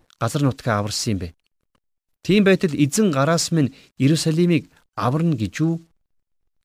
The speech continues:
Гэвэ. За, Равшакигийн хувьд энэ бол хамгийн хүчтэй цохилт нь байсан бололтой. Тэдний гараас, Ассирийн хааны гараас ямар ч бурхан, ямар ч ард түмнийг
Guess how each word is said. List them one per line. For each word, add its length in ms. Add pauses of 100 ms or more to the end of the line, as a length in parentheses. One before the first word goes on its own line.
Гэвэ. 400 (2750)
За, 100
Равшакигийн 680
хувьд 340 (220)
энэ 220
бол 100
хамгийн 500
хүчтэй 480
цохилт 380
нь 100
байсан 300
бололтой. 400 (880)
Тэдний 340
гараас, 320
Ассирийн 380
хааны 340
гараас 380 (260)
ямар 380
ч 180
бурхан, 460
ямар 240
ч 80
ард 160
түмнийг 340